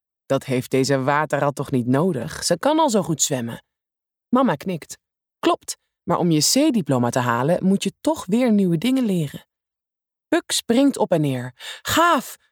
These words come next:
roept ze enthousiast. "Ga ik dan ook ergens anders zwemmen?" Mama kijkt haar verbaasd aan. "Nee hoor," zegt ze. "Je blijft gewoon hier in het zwembad, bij badmeester Ton."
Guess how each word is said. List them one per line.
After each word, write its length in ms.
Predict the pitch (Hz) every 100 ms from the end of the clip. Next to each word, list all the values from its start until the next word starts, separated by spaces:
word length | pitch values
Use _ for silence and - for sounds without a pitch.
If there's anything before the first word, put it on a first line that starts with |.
| _
roept 280 | 160 160
ze 80 | -
enthousiast. 680 | 143 147 147 139 123 - - _ _ _
"Ga 160 | 277
ik 80 | 285
dan 140 | 294
ook 140 | 294 302
ergens 260 | 302 269
anders 280 | - 180 156
zwemmen?" 440 | - 165 202 320 - _ _ _ _ _ _ _ _ _ _
Mama 360 | 151 175 147 135
kijkt 320 | - 147 139
haar 140 | 127
verbaasd 480 | - 123 156 170 -
aan. 400 | - 190 143 135 - _ _ _
"Nee 260 | 135 143 139
hoor," 300 | 113 131 160 _ _
zegt 300 | - 120 -
ze. 120 | - - _ _ _ _
"Je 120 | 254
blijft 260 | 196 311
gewoon 300 | - 170 196
hier 220 | 220 160 147
in 80 |
het 100 | 185
zwembad, 460 | - 269 254 147 - - _ _
bij 140 | 247
badmeester 480 | 285 277 277 262 262
Ton." 380 | - 254 131 113